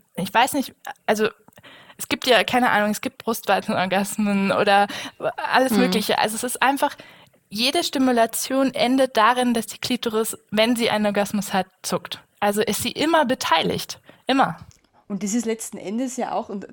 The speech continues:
Speaker 3: da sind wir vielleicht auch nochmal, also wenn wir vielleicht, äh, zu dem Unterschied jetzt auch nochmal zu Penis und Mann eingehen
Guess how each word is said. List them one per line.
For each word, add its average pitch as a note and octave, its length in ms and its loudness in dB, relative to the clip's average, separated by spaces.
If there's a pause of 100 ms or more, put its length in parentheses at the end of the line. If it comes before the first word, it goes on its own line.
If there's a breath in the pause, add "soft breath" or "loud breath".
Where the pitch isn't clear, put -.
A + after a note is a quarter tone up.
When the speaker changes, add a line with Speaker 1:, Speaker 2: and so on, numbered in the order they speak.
(140)
Speaker 3:
da G3+ 260 -2
sind A#3 160 -6
wir A3+ 80 -2
vielleicht G3+ 320 -4
auch - 40 -6
nochmal, G3+ 320 -2
also G3 160 -4
wenn F#3+ 140 0
wir A3 60 0
vielleicht, F#3 380 -2
äh, F3+ 220 -6
zu F3 120 -14
dem E3+ 120 -10
Unterschied G3+ 480 -6
jetzt F3 200 -12
auch F3+ 60 -12
nochmal F3+ 200 -12
zu F3+ 120 -16
Penis G#3 420 -10
und F3 140 -14
Mann F#3 240 -6
eingehen F3+ 540 -6